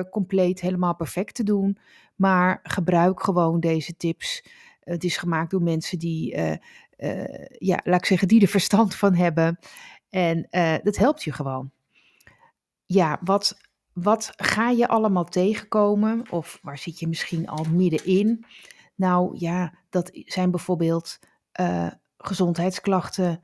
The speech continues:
drukte. Je loopt aan tegen verwerken, rouw, eenzaamheid, eh, slaapgebrek. Je vraagt je af:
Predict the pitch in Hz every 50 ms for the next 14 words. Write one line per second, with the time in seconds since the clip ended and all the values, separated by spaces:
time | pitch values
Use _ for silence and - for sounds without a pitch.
0 | _ _ _ _ _ _ _ _ _ - - 202 233 233 - - - 208 190 170
1 | 147 - _ _ _ _ _ _ _ _ _ _ _ _ _ _ - 175 185 175
2 | 170 165 - - 170 180 180 180 185 - 151 175 180 - - 180 170 165 170 -
3 | - 190 170 156 180 190 208 220 220 - 190 170 160 151 151 - _ _ - 170
4 | 170 190 196 202 208 214 208 190 - - - _ _ _ _ _ _ _ _ _
5 | - 190 202 208 196 - 208 185 180 190 185 170 165 - - - - _ _ _
6 | _ _ _ _ _ _ _ _ _ _ _ - 180 175 165 165 170 - - 196
7 | 185 185 202 - - 202 190 180 165 - - - - _ _ _ _ _ _ _
8 | _ _ _ _ _ _ _ _ _ - 196 175 180 185 170 165 - 180 180 170
9 | - - - - - 180 175 - - - - - _